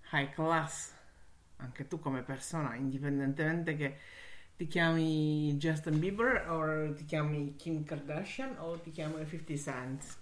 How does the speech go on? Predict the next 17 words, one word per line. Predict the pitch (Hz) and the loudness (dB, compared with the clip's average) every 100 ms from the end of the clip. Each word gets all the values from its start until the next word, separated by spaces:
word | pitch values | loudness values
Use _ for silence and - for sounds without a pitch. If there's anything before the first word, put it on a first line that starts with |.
| - | 0
Chi | - - - - - | 2 2 -4 -8 -6
se | - 180 | 0 2
ne | 185 | 4
frega, | 202 180 139 - - - - - | 6 6 4 -6 -12 -14 -14 -14
se | - | -10
non | 127 135 | -4 -2
sei | - 147 | -2 -2
capace | 143 143 147 156 - - - - - - - | -2 -2 -2 -4 -6 -10 -14 -14 -16 -16 -8
a, | 151 139 127 | -4 -4 -2
a | 151 | -2
far | 160 151 | 0 0
vedere | 151 143 156 143 143 | 0 2 2 2 2
che | 147 143 | 2 2
hai, | 143 139 139 | 4 4 4
hai | 135 135 | 4 2
la | 127 135 | 0 0
classe, | 151 160 226 - 202 - - | 4 4 2 -2 -8 -8 -12